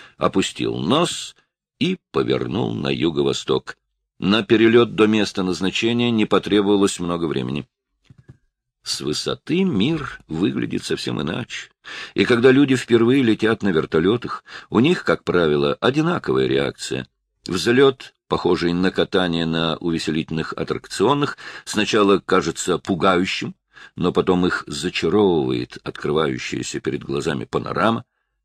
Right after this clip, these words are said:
Мир разительно менялся. Полицейским казалось, что под ними развёртывается топографическая карта. Они видели дороги, фермы и овраги.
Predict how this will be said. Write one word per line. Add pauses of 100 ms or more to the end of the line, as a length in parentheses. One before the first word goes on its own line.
(260)
Мир
разительно
менялся. (480)
Полицейским
казалось,
что
под
ними
развёртывается
топографическая
карта. (420)
Они
видели
дороги,
фермы
и
овраги.